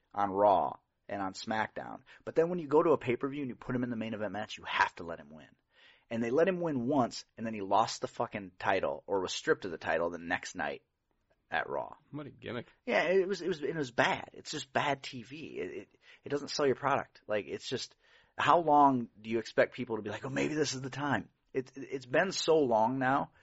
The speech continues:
Speaker 1: since the charge started that even when the payoff happens, because, uh, eventually it will have to, um, it won't mean anything.
Speaker 2: Yeah, it'll be diminished.
Speaker 1: You know, and the problem is he's a small guy, and fucking Vince and,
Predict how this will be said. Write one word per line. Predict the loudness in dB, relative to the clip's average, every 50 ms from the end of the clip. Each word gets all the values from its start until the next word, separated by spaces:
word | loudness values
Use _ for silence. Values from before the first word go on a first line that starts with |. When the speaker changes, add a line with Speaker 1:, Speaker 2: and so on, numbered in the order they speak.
| _ _ _
Speaker 1:
since | -10 -8 -8 -8 -10 -10
the | -12 -8
charge | -2 2 4 4 2 2 0 -6
started | 0 2 4 4 4 4 0 -2 -2 _ _ _ _ _ _ 0
that | 0 0 0
even | -2 -6 -4 -2 2 2
when | 2 2 2
the | -2
payoff | -4 -2 0 2 4 4 4 4 2
happens, | -2 -2 -2 -2 -4 -6 -6 -6 -14 -14
because, | -10 -4 -2 0 0
uh, | 0 0 -2 -4 -10 -4
eventually | 4 4 4 4 4 0 0 0 0 0 0
it | -2 -4
will | -4 -2 -4
have | -4 -4 -4 -6 -8 -8 -6
to, | -4 -2 -2 -2 -2 _ _ -20 -20 -20 _ _ -6
um, | -2 -2 -2 -2 -4 -8 _ _ _ _ _ _ _ _ _ _ _ _ _ _ _ _ -18 -8 -2
it | -2 -2 -2 -2
won't | -2 0 0 0 -2 _ _ -12
mean | -8 -6 -6 -6
anything. | -8 -10 -14 -20 _ -20 -16 -14
Speaker 2:
Yeah, | -10 -10
it'll | -8 -10 -10
be | -12 -12
diminished. | -10 -8 -8 -6 -6 -6 -6 -6 -6
Speaker 1:
You | -4
know, | -2 -2 0
and | 2 2 0
the | 0
problem | 2 4 4 4 4 2 -2 -4
is | 0 2 2 2 2 0
he's | -4 -8 -8 -6
a | -6
small | -6 -4 -2 -2 -2 -2 -2
guy, | -2 0 0 0 0 -2 -6 _ _ _ _ _ _ _ _ -8
and | -6 -2 -2 -2 -2 -4 -6 -16 _ _ _ _ _ _ _ -6
fucking | -6 -4 -4 -4 -10 -10 -12 -16 _ _ _ -14
Vince | -8 -6 -4 -4 -4 -6 -8 -8 -10 -12 _ _ -8
and, | -6 -4 -2 -2 -4 -6 -8 -16